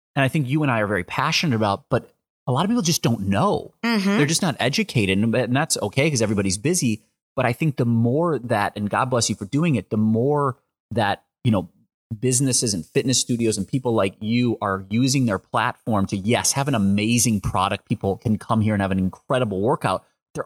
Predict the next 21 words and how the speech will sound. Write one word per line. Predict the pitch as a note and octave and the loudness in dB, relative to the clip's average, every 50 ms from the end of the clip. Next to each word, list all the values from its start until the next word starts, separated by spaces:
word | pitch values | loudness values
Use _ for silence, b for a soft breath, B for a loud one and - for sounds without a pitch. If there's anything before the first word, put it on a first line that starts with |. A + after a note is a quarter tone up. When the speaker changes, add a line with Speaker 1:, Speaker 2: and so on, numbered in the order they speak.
| - | -6
Speaker 1:
also | - B2 D#3 E3 - G3 | -4 -2 0 0 2 0
gonna | E3+ D3 C3 B2 A2 | 0 0 0 -2 -2
learn | G#2 G#2 A2+ C#3+ G3+ A3 | -2 0 0 0 0 0
about | A3 C#3+ - E2 D#2+ D#2 - _ _ _ _ _ - | 0 0 0 -2 -2 -4 -6 _ _ _ _ _ -2
what's | A2 A#2+ C#3 - - | 0 0 0 0 0
a | A#3+ | 0
really | G#3 F3 B2 A2+ | 0 2 2 2
healthy | G2+ G#2 G#2 G2 - - G#2+ | 2 0 0 -2 -2 -4 -6
product, | - - - G#2 F#2+ F#2 D2+ - _ _ _ _ - | -6 -4 -2 -2 0 0 -2 -4 _ _ _ _ -10
what | G#2+ G2+ A2 C3 F3+ | -4 -2 0 0 0
is | G#3 F#3+ | 0 0
a | - | -2
cleanse, | - - - - A#2 G2+ E2+ D2+ D#2+ - - - - _ - | -4 -4 -4 -2 0 -2 0 -2 -2 -2 -4 -4 -6 _ -8
what | - A2+ B2 F3 | -2 -2 0 0
is | G3 F3+ | 0 0
intermittent | F3+ C#3+ A#2+ A2+ A2 F2+ G2+ - | 0 0 0 0 0 -2 -4 -4
fasting, | - F#2+ F2 F#2+ - - F#2 C#2+ - _ _ _ - | -2 -2 -2 0 -2 -2 -2 -4 -6 _ _ _ -10
what | - G#2+ A#2+ D3+ | -4 -2 0 0
is | G3+ F#3 F3+ | 0 0 0
mental | C3 A2 G#2+ G#2+ - G2 F2 | 0 0 0 0 -2 -2 -2
health. | E2+ G#2+ F#2+ C#2 G1+ - - - | -2 -2 -2 -2 -2 -6 -8 -10